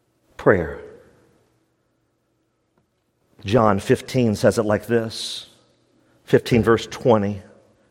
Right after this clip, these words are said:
And I want to remind us that as you are living for Christ, as you pray to Christ,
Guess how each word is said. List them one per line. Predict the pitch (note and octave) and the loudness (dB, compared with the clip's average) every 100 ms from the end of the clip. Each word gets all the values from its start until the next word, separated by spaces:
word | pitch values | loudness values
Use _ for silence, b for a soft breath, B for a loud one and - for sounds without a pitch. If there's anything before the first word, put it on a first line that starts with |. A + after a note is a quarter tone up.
| _ _ _ _ _ _ | _ _ _ _ _ _
And | G2+ | -2
I | |
want | G2+ | 2
to | G#2+ | 4
remind | A2+ A#2 A#2+ A2+ G#2+ F#2+ | 4 4 4 2 0 -4
us | G2+ - | -6 -8
that | A2 F#2+ | -10 -8
as | G2+ F#2+ G2+ | -6 -4 -2
you | A#2 G#2 | 2 2
are | G2 | 2
living | G#2 G#2+ G#2+ | 2 0 0
for | - | -6
Christ, | - - G#2 F#2 F2 - - - b b b - | -6 0 2 0 -2 -10 -14 -20 b b b -10
as | F#2+ | -6
you | G2+ | -6
pray | - A#2+ A#2 A#2+ | 0 4 6 4
to | A#2 - C#3 | 2 -4 -6
Christ, | - A2+ F2+ E2 D#2+ - - - - | -4 -4 -2 -4 -8 -8 -8 -10 -14